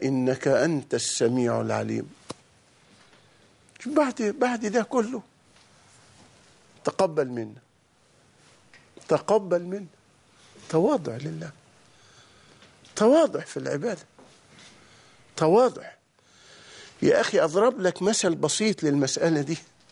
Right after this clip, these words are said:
الواحد بيبقى كاتب رسالة، كاتب كتاب، وبعدين هنالك فوق كل ذي علم عليم. فإنسان تاني هي-،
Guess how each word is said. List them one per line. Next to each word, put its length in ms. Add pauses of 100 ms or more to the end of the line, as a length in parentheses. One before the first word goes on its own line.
(1400)
الواحد 440
بيبقى 260
كاتب 380
رسالة، 400
كاتب 340
كتاب، 400
وبعدين 500
هنالك 600 (200)
فوق 360
كل 340
ذي 260
علم 400
عليم. 360 (1120)
فإنسان 800
تاني 420
هي-، 480